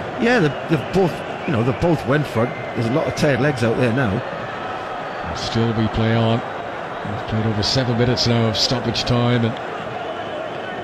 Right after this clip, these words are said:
Speaker 2: Finland hoping that there's still enough on this clock for them to get one last chance.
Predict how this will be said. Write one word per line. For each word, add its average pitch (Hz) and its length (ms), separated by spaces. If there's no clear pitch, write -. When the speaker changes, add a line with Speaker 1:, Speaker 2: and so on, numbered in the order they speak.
Speaker 2:
Finland 113 600
hoping 139 540
that 135 140
there's 131 180
still 135 280
enough 135 260
on 131 80
this 131 180
clock 135 340
for 127 120
them 131 140
to 135 100
get 139 180
one 143 280
last 147 360
chance. 160 520